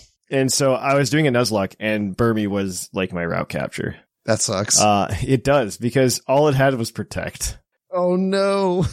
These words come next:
Speaker 2: <laughs>
Speaker 1: Awful. Oh, my gosh, is it terrible. Uh, and so it, wa-, it was just an awful experience, and I never want to, uh,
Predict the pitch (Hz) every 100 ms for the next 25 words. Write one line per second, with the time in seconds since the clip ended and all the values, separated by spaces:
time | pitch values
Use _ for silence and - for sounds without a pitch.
0 | 202 185 - 208 160 - 214 165 - 175
1 | 147 202 - - - - 147 160 170 165
2 | 165 - 107 92 117 143 147 127 92 90
3 | 127 123 113 101 95 - 101 95 87 87
4 | 87 _ _ - 95 85 85 - - -
5 | _ - 107 107 - 113 104 120 127 127
6 | 143 135 117 104 107 104 95 87 - 87
7 | 82 80 - - 110 101 98 92 92 98
8 | 104 104 104 101 - 95 90 - - 95
9 | 90 87 82 85